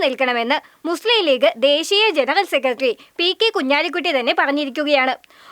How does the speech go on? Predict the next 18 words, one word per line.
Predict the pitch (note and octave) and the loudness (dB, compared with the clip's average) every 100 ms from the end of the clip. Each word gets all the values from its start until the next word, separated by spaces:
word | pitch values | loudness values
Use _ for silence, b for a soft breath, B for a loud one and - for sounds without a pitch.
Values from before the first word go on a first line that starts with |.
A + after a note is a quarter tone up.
| B G4+ | B 2
ഒരു | A#4+ - | 4 6
സ്വകാര്യ | F#4 F#4 G4+ A4+ A#4 | 4 4 2 2 2
ചാനലിന് | G#4 E4 F4 D4+ F4 C4 | 2 4 2 2 2 2
അനുവദിച്ച | C#4 E4+ C#4 E4+ C4+ | 2 2 2 2 2
അഭിമുഖത്തിലാണ് | B3+ G4 G4+ G#4 C#4+ A#3 B3+ C#4 b b | 2 2 2 0 0 0 0 -2 b b
കുഞ്ഞാലിക്കുട്ടി | D#4 G4 A4 E4+ B3+ E4 C#4+ C#4 | -2 0 0 0 -2 -4 -2 0
മനസ്സ് | D4 E4+ F4 | 0 0 0
തുറന്നത്. | D#4 B3+ C4 C4 - _ b b b b | 0 2 0 0 -2 _ b b b b
ബി | D4 G4 A#4 | 0 2 4
ജെ | B4 | 4
പിയേക്കാൾ | A#4+ A#4 G#4+ G4 F4 C#4 | 4 2 2 0 2 2
വർഗീയത | C4+ C4+ F4+ F4+ G4 F#4+ | 2 2 2 2 2 0
പറഞ്ഞും | C#4 C4 C4+ C#4 F#4+ _ | 2 2 2 2 -2 _
പ്രചരിപ്പിച്ചും | C#4+ C#4 G4 A4 E4+ C4+ C4+ - b A#3+ | 0 2 2 0 -2 -2 -2 -4 b 0
ബി | F#4 G#4+ | 2 4
ജെ | A#4+ A4 | 4 2
പിയുടെ | F#4 D#4+ D#4+ B3+ | 2 2 2 2
ബി | D4 | 0